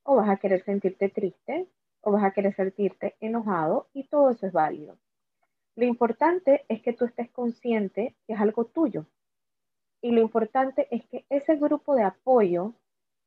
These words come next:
que tú estás teniendo a tu alrededor no lo contamine. Te voy a decir algo que, que es muy importante.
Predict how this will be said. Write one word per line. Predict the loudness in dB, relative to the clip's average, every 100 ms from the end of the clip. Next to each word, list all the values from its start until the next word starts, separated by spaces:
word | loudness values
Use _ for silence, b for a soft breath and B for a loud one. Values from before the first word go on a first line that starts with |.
| _
que | -6
tú | -4
estás | -4 -6 -6
teniendo | -4 -2 -2
a | -2
tu | -2
alrededor | 0 2 2 2 -2
no | -2 -2
lo | -4
contamine. | -8 -8 -10 -14 -16 _ _ _ _ _ _ _ _ _ _ _ _ _ _
Te | 2
voy | 6
a | 4
decir | 2 -2 0
algo | 2 4 2 0
que, | 0 0 0 -2 -6 _ _
que | -8
es | -6
muy | -4 -4
importante. | -6 -6 -4 -6 -8 -10 -18